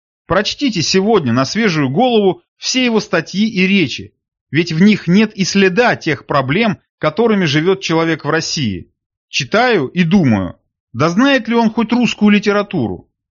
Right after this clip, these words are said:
Хотя диссидентство было очень разношёрстным и изменчивым течением,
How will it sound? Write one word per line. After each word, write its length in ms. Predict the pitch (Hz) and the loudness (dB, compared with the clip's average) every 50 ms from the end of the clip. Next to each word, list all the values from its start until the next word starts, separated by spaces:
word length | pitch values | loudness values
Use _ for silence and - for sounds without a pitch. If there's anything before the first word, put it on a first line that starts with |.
| _ _ _ _ _ _ _ _ _ _ _ | _ _ _ _ _ _ _ _ _ _ _
Хотя 420 | - - - 160 170 - 285 294 254 | -8 -4 -2 -2 0 2 2 2 2
диссидентство 800 | 180 190 180 - 208 185 165 175 160 135 117 107 - - 107 101 | 2 0 -2 0 0 0 2 2 0 0 0 -2 -6 -6 -6 -2
было 240 | 110 165 190 202 202 | 0 2 2 2 2
очень 320 | 220 262 233 - 220 190 | 0 0 0 0 0 0
разношёрстным 840 | 175 180 165 165 180 170 - - 226 254 247 - - 160 135 120 120 | 0 0 0 0 -2 -2 -2 0 0 0 0 0 0 0 0 0 0
и 200 | - 156 175 175 | 0 0 0 2
изменчивым 600 | 165 160 196 214 220 202 190 - 160 143 139 127 | 2 4 4 4 4 4 2 0 0 0 -2 -2
течением, 640 | - 151 139 - - 262 262 247 214 180 160 139 - | -2 -4 -4 -2 0 0 2 2 2 0 0 -2 -4